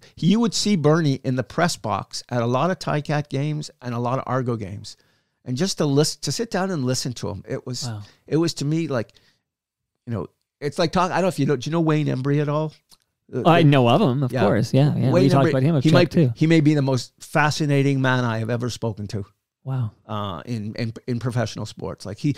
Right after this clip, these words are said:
Speaker 1: he's, he's like a history of the last century.
Speaker 2: Wow.
Speaker 1: All the things he lived through,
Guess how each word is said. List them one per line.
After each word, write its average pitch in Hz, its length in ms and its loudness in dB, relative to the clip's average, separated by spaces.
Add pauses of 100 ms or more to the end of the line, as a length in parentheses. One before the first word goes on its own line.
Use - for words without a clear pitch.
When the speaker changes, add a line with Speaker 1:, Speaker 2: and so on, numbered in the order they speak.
(120)
Speaker 1:
he's, 170 240 0 (160)
he's 185 280 0
like 165 360 4
a 127 80 -2
history 156 720 -2
of 123 160 -4
the 120 80 -2
last 120 320 -2
century. 107 540 -6
Speaker 2:
Wow. 131 360 -6
Speaker 1:
All 131 200 4
the 143 100 4
things 139 300 0
he 131 100 2
lived 123 260 0
through, 101 280 -10